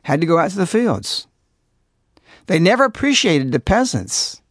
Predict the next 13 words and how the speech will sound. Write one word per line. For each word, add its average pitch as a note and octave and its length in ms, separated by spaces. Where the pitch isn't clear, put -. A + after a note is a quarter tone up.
They D#3+ 120
never G3 180
thought G#3+ 280
about D#3 260
them D#3+ 180
in D#3 60
the D3 80
right D#3 200
way, D#3 440
that C#3 240
these F3 300
people D3 440
really D3+ 420